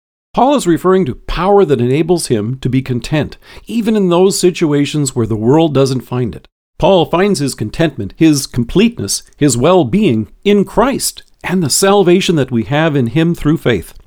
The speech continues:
He could face all his circumstances knowing that our Almighty God, who has brought all things into being by his word, was with him. And it's the same word that strengthened him.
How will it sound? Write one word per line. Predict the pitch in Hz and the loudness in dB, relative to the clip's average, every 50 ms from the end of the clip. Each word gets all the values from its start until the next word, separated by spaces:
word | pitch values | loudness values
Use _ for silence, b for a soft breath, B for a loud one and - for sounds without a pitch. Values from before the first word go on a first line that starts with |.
| _ | _
He | _ - 180 | _ -2 -2
could | 175 - 165 131 - | 0 0 -2 -2 0
face | 175 160 160 - - - | 0 0 0 0 -2 -2
all | - 151 160 190 202 185 | 2 2 4 4 4 4
his | 156 151 131 - | 2 0 -2 0
circumstances | - 180 180 - 143 127 - 120 110 110 107 - 117 110 98 - - _ 113 | 0 0 2 0 -2 -2 -2 -2 -2 -2 -2 -4 -4 -4 -4 -6 -12 _ -6
knowing | 117 120 170 202 196 147 117 107 92 | -2 0 2 4 4 4 2 0 -2
that | 113 113 - - | -4 -6 -2 0
our | 143 160 180 175 - | 2 2 2 2 2
Almighty | 131 127 127 123 127 139 180 202 196 202 156 | 0 0 0 0 0 2 2 2 2 2 2
God, | 135 123 113 101 90 - 90 - - | 2 0 0 -2 -4 -8 -12 -8 0
who | - 180 | 2 2
has | 170 143 110 | 4 2 2
brought | - 147 147 147 147 135 | 0 0 2 2 4 4
all | 143 165 175 156 | 4 4 2 2
things | - 165 156 147 139 120 | 0 0 0 0 2 2
into | 131 139 123 123 113 | 2 2 0 0 0
being | 98 113 143 185 190 151 120 117 110 | 0 2 2 4 4 2 2 0 0
by | 107 123 139 131 | 0 0 -2 0
his | 113 143 151 127 110 | 0 0 -2 -2 -4
word, | 104 110 120 156 190 175 127 113 113 117 - - - | -4 -2 0 2 2 2 2 0 -2 -4 -10 -10 -6
was | 156 175 143 | -6 -6 -6
with | 139 180 240 233 - | -4 -4 -6 -4 -2
him. | 117 92 73 - _ B B B B B B | -4 -6 -6 -10 _ B B B B B B
And | - - 196 | -10 -8 -8
it's | 185 - - | -8 -8 -6
the | - 175 | -4 -4
same | - - - 214 240 254 240 190 135 | -2 -2 -2 0 0 2 2 2 2
word | 117 113 113 110 | 2 2 0 0
that | 104 101 - | -2 -4 -4
strengthened | - - - - 165 175 185 170 - 123 104 92 | -4 -6 -4 -2 0 0 0 0 -2 -4 -4 -4
him. | 87 80 85 | -8 -10 -12